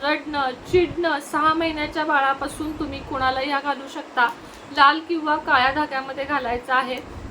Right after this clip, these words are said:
मंत्र म्हणायचा आहे, ओम गम गणपते नमः. वाटलं तर एक अथर्व शीर्षाचा पाठ म्हणायचा आहे. आणि मुलांच्या गळ्यात मंगळवार, बुधवार किंवा कोणत्याही चतुर्थीला तुम्हाला हा घालायचा आहे. त्याची मागणी खूप आहे. माल येत आहे तसा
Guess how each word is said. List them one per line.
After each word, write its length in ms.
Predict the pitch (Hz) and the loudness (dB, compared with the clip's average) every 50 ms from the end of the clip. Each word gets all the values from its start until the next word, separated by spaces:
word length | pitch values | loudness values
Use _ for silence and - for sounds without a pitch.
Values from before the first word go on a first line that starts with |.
| - 277 | -6 -4
मंत्र 320 | 311 330 339 - 370 370 | -2 -2 -2 0 0 2
म्हणायचा 480 | 359 349 330 311 311 311 311 311 311 294 | 2 2 2 2 0 0 0 0 2 2
आहे, 260 | 302 302 320 - - | 2 2 0 -2 -2
ओम 260 | 233 240 262 294 302 | -4 -4 -4 -4 -2
गम 240 | 294 302 285 302 294 | -2 0 0 0 -2
गणपते 480 | 285 285 277 269 - 277 277 285 294 | -4 -4 -6 -6 -6 -8 -8 -6 -6
नमः. 420 | 294 294 285 277 277 247 247 233 226 - - | -6 -6 -4 -4 -2 -2 -2 -4 -4 -4 0
वाटलं 340 | 269 254 254 - - 277 277 - | 0 0 0 0 -6 -8 -6 -4
तर 100 | 302 294 | -4 -4
एक 320 | 277 - 262 277 269 - - | -2 0 -2 -2 -2 -2 -4
अथर्व 340 | 269 285 - 302 285 302 311 302 | -4 -4 -4 -8 -6 -6 -8 -8
शीर्षाचा 420 | - 302 277 - 302 277 269 - 302 | -8 -10 -8 -6 -8 -8 -4 -6 -4
पाठ 300 | - - 277 262 262 269 | 0 2 2 2 2 -2
म्हणायचा 440 | 294 294 285 262 262 262 262 - 269 | -6 -4 -4 -4 -4 -4 -2 0 0
आहे. 220 | 262 262 254 254 - - - - - - - - | 0 0 -2 -4 -6 -10 -16 -16 -14 -14 -12 -8
आणि 140 | - 277 302 | -6 -6 -4
मुलांच्या 540 | 311 311 311 294 285 285 320 330 - 359 330 | -4 -2 2 4 4 4 4 2 0 0 -2
गळ्यात 400 | 320 311 285 262 254 262 - - | 0 2 4 4 4 2 0 -4
मंगळवार, 600 | 285 277 277 285 285 294 294 294 311 311 311 330 | -6 -6 -6 -4 -4 -4 -2 2 2 2 2 0
बुधवार 420 | - 262 302 - - - 302 269 233 | -2 -4 -4 -4 -2 2 2 2 2
किंवा 280 | 240 - 294 277 277 | 0 -6 -6 -4 -4
कोणत्याही 560 | 285 285 - 277 262 262 - 285 269 269 277 311 | -4 -4 -4 -6 -6 -6 -6 -6 -6 -6 -6 -8
चतुर्थीला 760 | 311 - 339 277 277 - 302 302 302 - - 330 294 302 | -6 -6 -6 -6 -6 -6 -10 -10 -8 -4 -2 -2 -2 -2
तुम्हाला 400 | 302 302 - 277 262 262 262 262 | -4 -4 -6 -6 -2 -2 0 0
हा 120 | 262 269 269 | 0 0 0
घालायचा 500 | 269 277 262 254 254 254 254 - 285 269 | 0 -2 -2 0 -2 -4 -4 -2 -2 -2
आहे. 160 | 247 170 160 165 - - - - - - - - - | -2 -2 -4 -8 -8 -12 -14 -14 -14 -14 -10 -4 -4
त्याची 260 | 320 330 - 359 370 | -2 0 2 4 4
मागणी 460 | 370 359 311 294 285 269 311 339 370 | 6 8 6 6 6 4 0 -2 -2
खूप 440 | 370 - - - - 370 392 - - | -2 -4 -4 2 2 2 4 4 4
आहे. 460 | 320 311 294 302 294 330 - - - - - - | 4 4 4 2 -4 -6 -10 -16 -18 -16 -6 0
माल 260 | 294 294 294 320 349 | 4 6 6 8 8
येत 380 | 359 339 339 339 359 370 359 - | 6 6 6 6 4 2 2 4
आहे 240 | 370 339 311 320 349 | 4 4 4 2 -2
तसा 280 | - - 330 - 349 | -4 -4 -4 -2 -2